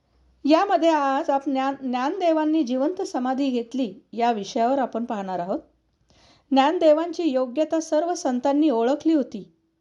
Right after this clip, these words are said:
त्यांचे अलौकिक तत्त्व सर्वांना पटलेले होते. काही विशेष चमत्कार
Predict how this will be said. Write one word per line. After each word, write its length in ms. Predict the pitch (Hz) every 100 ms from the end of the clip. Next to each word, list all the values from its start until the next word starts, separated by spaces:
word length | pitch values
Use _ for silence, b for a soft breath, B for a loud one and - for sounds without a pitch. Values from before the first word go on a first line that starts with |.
| _ _ _ _ _ _ _
त्यांचे 500 | - 247 233 302 262 294
अलौकिक 600 | - 247 269 285 370 370 -
तत्त्व 320 | 254 - 262
सर्वांना 500 | - 226 214 240 311
पटलेले 480 | 392 277 - 202 196
होते. 360 | 190 - - _ _ _ _ _ _ _ _ -
काही 240 | 254 247 269
विशेष 380 | 254 247 339
चमत्कार 680 | - 277 254 254 262 262 240